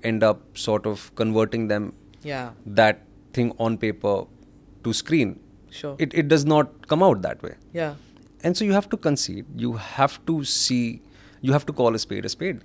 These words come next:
Speaker 2: But, like, in a, if you're a part of a big ensemble,
Speaker 1: Hmm.
Speaker 2: then it's not really riding on just your shoulders, you know. So even if the movie didn't go well, I'm guessing that when you sit back on a Friday, Saturday, Sunday, by Monday you have to get back to work.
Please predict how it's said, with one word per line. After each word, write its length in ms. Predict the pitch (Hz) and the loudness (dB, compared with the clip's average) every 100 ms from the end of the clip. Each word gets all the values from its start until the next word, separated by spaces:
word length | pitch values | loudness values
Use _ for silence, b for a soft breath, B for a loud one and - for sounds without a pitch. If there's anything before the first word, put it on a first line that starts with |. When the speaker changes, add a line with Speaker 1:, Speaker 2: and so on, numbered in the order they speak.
| B B B | B B B
Speaker 2:
But, 120 | 254 | 0
like, 200 | 262 262 | 0 0
in 120 | 254 | -4
a, 140 | 247 - | -4 -4
if 220 | - 240 247 | -8 -6 0
you're 220 | 247 240 | 2 2
a 60 | |
part 380 | 247 - 180 190 | 0 0 0 0
of 120 | 208 | -2
a 60 | 220 | -6
big 300 | 180 196 180 | -4 -4 0
ensemble, 640 | 151 160 156 143 139 131 | -2 -2 -4 -6 -6 -10
Speaker 1:
Hmm. 200 | - 113 98 | -10 -8 -4
Speaker 2:
then 300 | 220 220 208 - - | -4 -6 -10 -20 -12
it's 160 | - 208 | -8 -4
not 240 | 220 226 202 | -2 -2 -4
really 400 | 202 185 202 180 B B 160 | -6 -4 -8 -10 B B 0
riding 340 | 160 160 185 185 | 2 2 0 -2
on 160 | 180 | -2
just 240 | 170 165 - | 0 -2 0
your 180 | 147 | 0
shoulders, 540 | 135 - 135 127 127 120 | 0 -2 -4 -2 -4 -4
you 80 | 143 | -6
know. 140 | 196 B B | -6 B B
So 200 | B 226 - | B -2 0
even 240 | 240 233 | -2 -2
if 100 | 233 | -2
the 80 | 214 | -2
movie 280 | 208 196 202 | -4 -6 -4
didn't 440 | 190 196 190 - | -4 -4 -8 -8
go 140 | 165 180 | -6 -2
well, 220 | 170 175 | 0 -2
I'm 200 | 170 185 | -4 -4
guessing 380 | 175 170 190 180 | -2 -2 -4 -4
that 180 | 175 170 B B B - - - | -4 -4 B B B -20 -16 -8
when 120 | 180 | -6
you 100 | 175 175 | -4 -4
sit 240 | 202 170 | -4 0
back 240 | 170 170 | 0 0
on 100 | 170 | -2
a 60 | 160 | -6
Friday, 360 | 156 170 165 165 | -2 -2 -2 -4
Saturday, 340 | 165 151 156 | -6 -6 -6
Sunday, 260 | 156 156 151 | -6 -6 0
by 140 | 180 | 2
Monday 260 | 185 190 196 | 2 2 4
you 120 | 190 | 4
have 100 | 175 | 2
to 60 | 147 | 2
get 160 | 139 | 0
back 200 | 135 117 | 0 -2
to 60 | 127 | -4
work. 320 | 101 - - | -6 -8 -14